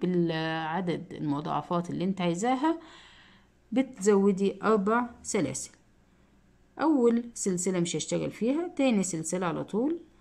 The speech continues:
هدخل وأعمل حشو، بسحب الخيط واشتغل حشو. السلسلة اللي بعدها بدخل وبسحب الخيط وآخد حشو. السلسلة اللي بعدها أدخل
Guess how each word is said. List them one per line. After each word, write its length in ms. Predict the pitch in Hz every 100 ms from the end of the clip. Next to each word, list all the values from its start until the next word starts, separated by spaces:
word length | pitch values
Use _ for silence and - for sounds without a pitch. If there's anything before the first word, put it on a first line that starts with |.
| _ -
هدخل 380 | 175 - 170
وأعمل 380 | 143 143 151 202
حشو، 360 | - - - - _ _ _ _ 156
بسحب 300 | 139 151 151
الخيط 600 | 143 196 226 277 - - _ _ _ _ _ -
واشتغل 440 | - - 147 190
حشو. 320 | - - - - _ _ _ _ -
السلسلة 520 | - 139 131 170 175
اللي 140 | 170
بعدها 520 | 170 170 170 196 285 339 - - _ _ 185
بدخل 480 | 147 - 220 285 - 175
وبسحب 420 | 156 - 196 196
الخيط 380 | 196 214 247 294 - _ _ _ _ _ -
وآخد 460 | 151 151 - 254 -
حشو. 340 | - - - _ _ _ _ _ _ -
السلسلة 540 | - - 135 - 175 175
اللي 140 | 180
بعدها 540 | 170 170 185 208 277 339 - _ _ _ _ _ _ _ _ _ _ _ _ _ _ _ 170
أدخل 480 | 170 - 233 294